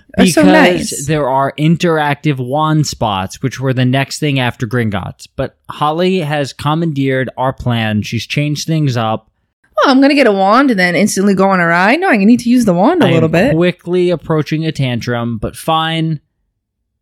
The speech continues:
Speaker 1: <sighs> Yes, interactive wand spots.
Speaker 2: Yes.
Speaker 1: There are many.
Speaker 2: Yes.
Speaker 1: All throughout the land.
Speaker 2: Exactly. You can tell when it's an interactive wand spot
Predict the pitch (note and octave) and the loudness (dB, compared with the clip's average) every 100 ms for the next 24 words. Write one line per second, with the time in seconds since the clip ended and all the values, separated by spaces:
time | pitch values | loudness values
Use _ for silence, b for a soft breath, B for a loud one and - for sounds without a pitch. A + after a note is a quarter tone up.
0 | _ B B B _ _ _ _ _ _ | _ B B B _ _ _ _ _ _
1 | _ _ C3+ G#2 - _ - F3+ F#3+ F3 | _ _ -6 -6 -10 _ -2 0 0 -2
2 | D#3+ C3 B2 G2+ - E2+ - - - _ | -4 -6 -6 -8 -10 -12 -14 -20 -20 _
3 | C3 C3+ E3+ E3+ E3+ D3 - _ _ _ | -4 0 2 2 0 -4 -10 _ _ _
4 | _ D3 C#3+ A2 F2+ - _ _ _ _ | _ -2 0 0 -4 -12 _ _ _ _
5 | - - - - D4+ D#4 D#4+ C#4+ C#4 D4 | -6 -6 -10 -2 -2 -2 -4 -4 -4 -4
6 | C#4+ F3+ G#2+ - _ _ B3 B3+ A4+ A4 | -2 -2 -4 -12 _ _ -2 2 0 0
7 | E3 G3 - _ _ _ _ - B3+ B3+ | -4 -4 -12 _ _ _ _ 0 0 2
8 | D#4+ C#4+ D#4+ E4+ E4 D#4 A#3+ B3 C4 A#3+ | 0 2 2 2 2 0 0 0 2 0
9 | A#3 A3+ F#3 F3+ F#3 - F3 F#3 - | 0 0 2 0 0 0 2 2 -2